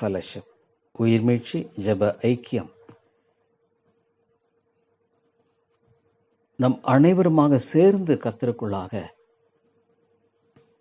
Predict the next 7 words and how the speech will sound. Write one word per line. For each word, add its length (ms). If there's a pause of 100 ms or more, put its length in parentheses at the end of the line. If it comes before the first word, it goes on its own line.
(520)
அவருக்கென்று 600 (280)
மகிமையாய் 680 (380)
பணி 240
செய்யவும், 500 (1200)
அவருடைய 320
நாமத்தை 420
மகிமைப்படுத்தவும் 920